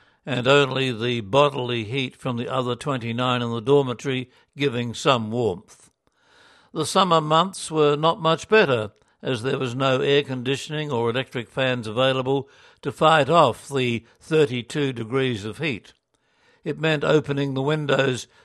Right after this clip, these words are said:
to an onslaught of mosquito bites. At the age of six, Yeon Cheong was transferred to another orphanage in Gwangju City,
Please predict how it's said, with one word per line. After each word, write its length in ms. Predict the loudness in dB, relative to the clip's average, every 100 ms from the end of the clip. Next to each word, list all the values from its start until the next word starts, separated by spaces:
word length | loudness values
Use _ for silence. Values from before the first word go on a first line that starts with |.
| _
to 140 | 0 2
an 100 | 4
onslaught 540 | 4 2 0 0 0
of 120 | -4
mosquito 560 | -6 -6 -4 -2 0 0
bites. 600 | -2 -4 -8 -14 -16 -16 _ _ _ _ _ _ _ _ _ _ -4
At 200 | 0 4
the 120 | 6
age 380 | 8 6 4 2
of 160 | 2
six, 380 | 2 0 -2 -2
Yeon 360 | 2 4 4 -2
Cheong 560 | -2 2 2 2 -2 -10 _ -10
was 220 | -10 -8
transferred 680 | -2 0 -2 -6 -2 0 -2
to 100 | -4
another 300 | 0 2 2
orphanage 720 | 4 4 2 -4 -4 -6 -14 _ -10
in 320 | -4 -4 -4
Gwangju 720 | -4 -2 -2 -2 -2 -4 -4
City, 500 | -4 -4 -4 -6 -10